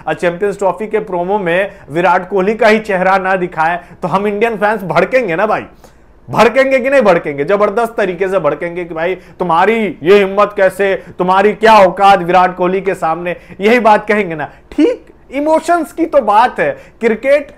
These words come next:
कहते हैं ना कि अनिश्चितताओं का खेल है। मुझे लगता है कि क्रिकेट जो है ना, ये इमोशंस का खेल है और यहाँ पे इमोशंस का ही बोलबाला रहता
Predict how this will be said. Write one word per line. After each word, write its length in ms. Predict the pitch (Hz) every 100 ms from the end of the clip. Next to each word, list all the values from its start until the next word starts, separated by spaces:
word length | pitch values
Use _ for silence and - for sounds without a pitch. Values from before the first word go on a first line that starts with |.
| - 190 -
कहते 200 | 277 302
हैं 60 |
ना 60 | 311
कि 500 | 269 311 302 - - 214
अनिश्चितताओं 640 | 233 262 277 269 269 285
का 120 | 269 240
खेल 240 | 202 196
है। 120 | 208 - - 165
मुझे 360 | 202 226 330 302
लगता 260 | 247 247
है 60 | 294
कि 160 | 294
क्रिकेट 400 | - 202 262 294
जो 120 | 233 190
है 100 | 165
ना, 60 |
ये 180 | 254 277
इमोशंस 600 | 269 226 254 269 311 294
का 160 | - 247
खेल 280 | - 175 135
है 80 | 110 - - 196
और 120 | 220
यहाँ 280 | 208 208 -
पे 100 | 254
इमोशंस 540 | 208 214 220 262 254 -
का 140 | 208
ही 220 | 185 254 262 - 160
बोलबाला 600 | 175 208 208 190 190 190
रहता 420 | 170 135 147 170